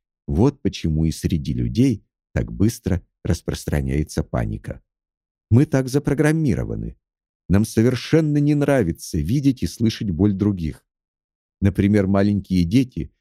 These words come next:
часто огорчаются, на глаза их наворачиваются слезы, и они бегут к матери за утешением, когда видят, как другой малыш упал и плачет.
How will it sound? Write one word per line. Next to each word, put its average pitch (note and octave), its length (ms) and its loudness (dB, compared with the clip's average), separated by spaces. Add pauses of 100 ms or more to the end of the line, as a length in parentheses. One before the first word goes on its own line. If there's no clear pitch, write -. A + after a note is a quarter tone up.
(140)
часто B2+ 400 0
огорчаются, A#2+ 1000 -2 (200)
на G#2 80 4
глаза B2 300 2
их A#2+ 120 -4
наворачиваются A#2+ 720 0
слезы, G#2 680 0 (300)
и F#2 100 4
они G#2 240 2
бегут G#2 360 0
к - 80 -16
матери G#2+ 380 0
за F#2+ 120 0
утешением, F#2 880 -2 (540)
когда D2 260 0
видят, F2+ 360 0
как C#2+ 180 -4
другой C#2 400 0
малыш C#2 440 -4
упал C#2+ 320 -4
и G2 60 -2
плачет. - 480 -4